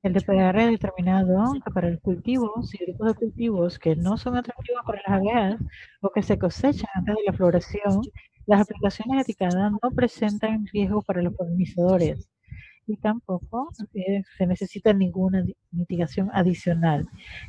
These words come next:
para estos cultivos. Los cultivos que se incluyen en este grupo serían, serían los vegetales de bulbo,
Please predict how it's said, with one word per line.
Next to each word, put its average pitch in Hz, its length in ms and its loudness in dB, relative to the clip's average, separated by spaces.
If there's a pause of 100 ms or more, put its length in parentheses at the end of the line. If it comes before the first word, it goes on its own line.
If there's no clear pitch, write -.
(120)
para 180 140 2
estos 202 180 -2
cultivos. 170 760 -4 (540)
Los 202 140 4
cultivos 220 680 0
que 220 100 0
se 202 100 -4
incluyen 208 640 -2
en 226 140 -10
este - 160 -4
grupo 190 220 -4
serían, 185 580 -4
serían 175 260 0
los 185 100 -2
vegetales 175 400 -2
de 202 80 -6
bulbo, 240 280 -6